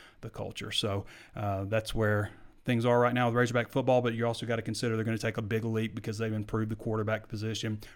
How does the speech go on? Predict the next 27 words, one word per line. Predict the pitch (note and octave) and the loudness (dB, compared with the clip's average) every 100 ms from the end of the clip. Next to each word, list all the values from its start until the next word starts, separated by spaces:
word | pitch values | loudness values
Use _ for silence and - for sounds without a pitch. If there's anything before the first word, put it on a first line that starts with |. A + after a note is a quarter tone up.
| - | 4
Really | G3 F#3 | 10 10
have | B2+ | 10
improved | A2+ D3+ C3 | 6 6 8
everything. | B2 C3+ B2+ A#2+ | 8 6 6 4
When | A#2 | 4
you | A#2 | 6
look | C3+ B2+ | 6 4
at | |
next | A#2 B2 - | 2 2 2
year's | A#2 | 0
roster, | A2 A#2 A#2+ A2 | 4 4 4 0
they're | B2 | 0
gonna | C3 A#2+ | 2 2
be | A#2 | 2
mostly, | G#2 A2 B2 C3 - A#2 G#2+ G#2 - - - - | 2 2 4 2 2 0 0 -2 -10 -18 -20 -12
uh, | - G#2+ | -4 -2
Chad | - B2+ A2 | 2 2 4
Morris | A2+ G#2+ - | 2 0 -2
recruits | G#2+ - C#3+ - | -6 -2 -2 -2
on | A2+ G#2+ | -2 -2
the | |
roster, | G#2 A#2+ B2+ A2 G#2 G#2 | 0 0 -2 -2 -2 -2
and | A2 G#2+ | -2 -2
everybody | A#2 A#2+ A2+ A2 | -2 2 2 2
who's | G#2+ G#2+ | 0 -2
not, | G#2 A2+ C#3+ - | -2 0 -2 -4
he, | - A#2+ | -8 -12